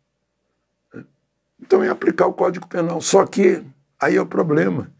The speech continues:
Lá na injúria e difamação, começa com três meses e vai a um ano. Na calúnia, começa com seis meses e vai a dois anos. Ninguém fica na cadeia. Fica valendo a,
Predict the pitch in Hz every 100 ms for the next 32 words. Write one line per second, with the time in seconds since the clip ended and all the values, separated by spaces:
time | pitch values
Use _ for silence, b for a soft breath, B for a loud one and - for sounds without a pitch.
0 | b b b b b 151 214 196 165 127
1 | 170 147 117 110 - 135 120 - 196 -
2 | 175 180 - 165 160 160 175 156 143 156
3 | 175 151 123 117 120 147 147 156 165 147
4 | 147 139 101 - _ _ _ _ _ _
5 | _ _ _ b b b b 131 147 143
6 | - 156 175 220 226 - - 175 180 -
7 | - 147 135 180 185 131 151 180 170 180
8 | 180 175 151 135 196 139 123 165 - 104
9 | - - _ _ _ _ _ 269 - -
10 | 320 277 269 - 190 156 - - - _
11 | _ _ _ _ _ _ _ _ _ _
12 | _ _ _ 190 - 196 214 190 214 214
13 | 180 139 135 165